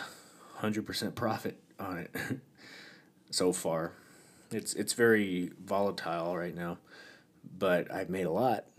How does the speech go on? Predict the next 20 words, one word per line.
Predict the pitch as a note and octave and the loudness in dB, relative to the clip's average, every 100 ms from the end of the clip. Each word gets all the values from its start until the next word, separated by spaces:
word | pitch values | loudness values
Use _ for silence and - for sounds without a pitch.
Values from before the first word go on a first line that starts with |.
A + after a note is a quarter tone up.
| - - - - - - - _ _ - | -20 -20 -20 -20 -20 -20 -20 _ _ -2
compared | B2+ A2+ B2 A2+ | 0 6 6 6
to | G#2+ | 2
how | F#2+ | 2
much | G2+ F#2+ D#2+ | 0 2 0
I | |
put | D2 A2+ F#2+ | 0 2 2
in. | G2 D#2+ - - - _ - _ - - - - - _ _ - - _ _ | 2 -2 -8 -18 -20 _ -20 _ -18 -18 -20 -20 -20 _ _ -20 -20 _ _
But | G#2 G2+ G2+ F#2+ - | -8 6 8 8 6
what | G#2+ | 2
was | G2 | 4
I, | F2+ C#2+ - A2+ | 2 0 -8 8
but | C3+ | 12
yeah, | D3+ C#3 F#2+ F#2+ A2 G#2 | 12 12 12 10 8 6
um, | G2 - - - - - - - - - - _ - | 2 -10 -20 -20 -20 -20 -20 -20 -20 -20 -20 _ -8
I, | A2 - | -4 2
I | |
like | B2 C#3 C#3 | 6 6 4
the | B2 | 2
idea | A2+ A2 A2 F#2+ | 2 6 6 6
of | F#2+ F2 - - | 4 -2 -10 -18